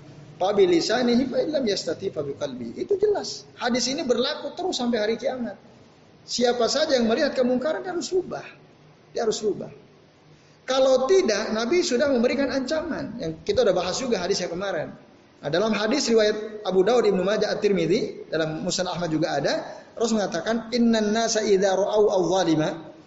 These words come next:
Sesungguhnya manusia ketika dia melihat ada orang zalim, falam ya'khudhu ala yadayhi.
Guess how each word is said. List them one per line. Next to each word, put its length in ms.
Sesungguhnya 400
manusia 480
ketika 320
dia 160
melihat 400
ada 240
orang 320
zalim, 540
falam 320
ya'khudhu 800
ala 240
yadayhi. 600